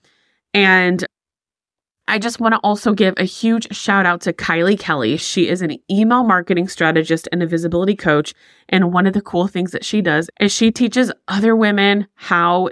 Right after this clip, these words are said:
to create bundles. And she has a very cool dashboard called the Bundle Like a Boss dashboard.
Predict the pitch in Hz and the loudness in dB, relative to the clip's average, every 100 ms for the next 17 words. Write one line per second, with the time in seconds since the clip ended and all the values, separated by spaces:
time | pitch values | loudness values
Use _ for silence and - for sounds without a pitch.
0 | _ - 196 175 170 - - - 190 202 | _ -4 0 0 0 -6 -6 0 2 2
1 | 214 190 - 202 196 143 143 - 170 165 | 0 -2 2 4 4 2 -2 -2 0 2
2 | 165 165 _ _ _ - - 214 214 190 | 0 -4 _ _ _ -12 0 0 2 0
3 | 180 175 170 165 160 165 175 208 254 254 | 0 -2 -4 -4 -4 0 4 4 2 -2
4 | - 202 196 190 175 165 156 - - 156 | -4 -2 -2 -4 -2 0 0 -2 -2 2
5 | 156 180 - - 170 170 156 165 156 175 | 2 0 -2 -4 0 0 0 -2 0 0
6 | 175 170 175 165 165 175 170 147 156 - | 0 0 0 2 2 0 -2 0 -2 -2
7 | 156 147 | 0 0